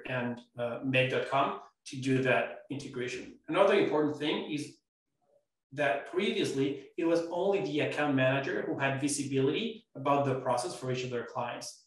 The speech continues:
They had a few account managers. So the more they grew, the less visibility the company had about what they were working with, who, what they were working with, and generating reports. So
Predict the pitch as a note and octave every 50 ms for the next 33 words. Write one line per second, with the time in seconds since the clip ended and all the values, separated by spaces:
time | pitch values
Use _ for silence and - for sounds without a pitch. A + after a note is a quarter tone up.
0 | _ _ - - B2 - - - - - G3+ G#3 G3+ E3 - D#3+ D#3 D3+ D3 C#3+
1 | C#3 C3+ C3+ C#3+ C#3+ C#3+ - - - - - - - - - D3+ D3 C#3+ C3+ B2+
2 | - - - - - _ _ _ _ _ - D#3 C#3+ D3+ D3 D#3 - - F#3+ F3
3 | D#3 C3 B2+ C#3 C#3+ D3+ G3 B3+ - - - - - _ - D#3 C#3+ C#3+ C#3+ D3
4 | D3 - - E3+ D3+ - D#3 C3+ C3+ C#3+ D3 D3 D3+ C#3 C3 B2+ C3 C3 - -
5 | C3+ C3+ C3+ C3 C3+ B2+ B2 - - C3+ C3 B2 - - - - - _ - C3
6 | C3 C3 B2+ B2+ A#2+ B2 A#2+ - - - - _ _ _ _ _ _ _ _ -
7 | C#3+ C3+ B2+ A#2+ A#2+ A#2+ A2+ A2+ B2 B2 B2+ B2+ B2 A#2 A#2+ A#2 - - D3+ D#3
8 | D3+ C#3+ C#3+ - - - - - D3 D3 - - - - - C#3+ C#3 C3 C3 B2
9 | A#2 B2 C3 C3 C3 B2+ A#2 A#2 A#2+ A#2+ A#2+ - - - _ C#3 C3+ C3 C3 C3+
10 | B2+ B2+ A#2+ A#2+ A#2+ A#2+ A#2+ A#2+ A2+ - - - - - - - - - - -
11 | - - - - - - - D3+ C#3+ C#3 C#3 C3+ C3+ C3+ - - -